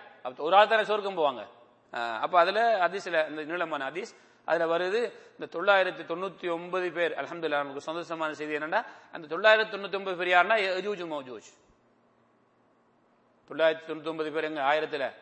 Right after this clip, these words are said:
ஆ? யஜூஜ் மௌஜூஜில இருந்து. அப்ப யஜூஜ் மௌஜூஜ் யாரு? அவர்களும் துர்ரியத்து ஆதம் தான். யஜூஜ் மௌஜூஜ் கூட்டம் யாரு? ஆதம் அலைஹிஸ்ஸலாம் அவர்களுடைய சந்ததி தான் அவங்களும்.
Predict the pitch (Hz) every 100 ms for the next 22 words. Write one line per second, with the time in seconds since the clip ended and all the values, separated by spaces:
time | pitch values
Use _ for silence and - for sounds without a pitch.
0 | - _ _ _ _ _ _ _ _ _
1 | _ _ 127 180 - - - _ _ _
2 | _ _ _ _ _ _ _ _ _ -
3 | 147 175 220 254 240 220 208 180 165 139
4 | 110 101 - _ _ _ - 147 165 190
5 | 233 254 240 220 220 226 208 202 202 220
6 | 269 - - - 190 202 220 185 196 190
7 | 185 160 160 147 113 98 - _ _ _
8 | _ _ _ _ _ _ - 139 170 202
9 | 170 160 170 165 175 175 175 165 165 135
10 | - - - _ _ - 147 214 226 220
11 | 214 214 202 202 196 190 190 220 302 -
12 | - - - _ _ - 185 247 262 262
13 | 254 226 214 143